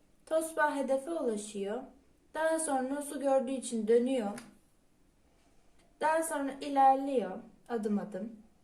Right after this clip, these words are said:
Bu şekilde birinci hedefimizi kaldırmış oluyoruz. Yine su gördüğü için yine dönüyor. Daha sonra adım adım gidiyor. Su gördüğü için yine dönüyor.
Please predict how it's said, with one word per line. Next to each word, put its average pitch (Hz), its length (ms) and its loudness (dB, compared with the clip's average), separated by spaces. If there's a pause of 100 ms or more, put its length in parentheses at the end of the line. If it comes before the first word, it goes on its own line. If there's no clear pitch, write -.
(840)
Bu 294 80 -10
şekilde 247 500 0
birinci 254 280 0
hedefimizi 220 560 -4
kaldırmış 220 600 -6
oluyoruz. 180 460 -6 (480)
Yine 339 240 -4
su 320 160 -10
gördüğü 226 340 2
için 294 420 -8 (360)
yine 311 220 -2
dönüyor. 190 380 -4 (1080)
Daha 330 200 -2
sonra 330 380 -2
adım 311 240 -6
adım 285 300 -4
gidiyor. 240 480 -2 (3250)
Su - 200 -12
gördüğü 277 360 2
için 208 360 -2
yine 247 320 0
dönüyor. 302 400 -2